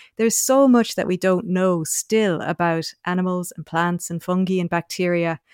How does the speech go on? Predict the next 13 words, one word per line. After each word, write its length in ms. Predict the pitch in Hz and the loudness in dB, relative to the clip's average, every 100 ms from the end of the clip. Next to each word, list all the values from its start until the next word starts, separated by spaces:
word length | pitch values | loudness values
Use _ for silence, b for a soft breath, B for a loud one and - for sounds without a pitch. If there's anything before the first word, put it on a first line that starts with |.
| b b - | b b -6
And 100 | 196 | -4
it's, 260 | 190 - - | -4 -8 -6
you 140 | 202 185 | -2 0
know, 140 | 175 | 0
a 40 | |
lot 200 | 180 214 | 2 2
of 60 | 208 | 2
it's 160 | 202 202 | 0 0
invisible. 600 | 190 208 202 196 196 185 | 0 2 2 0 2 0
You 100 | 170 | -2
don't 220 | 160 160 | -4 -6
see 240 | - 214 | -4 0
it. 280 | 208 196 | 0 -2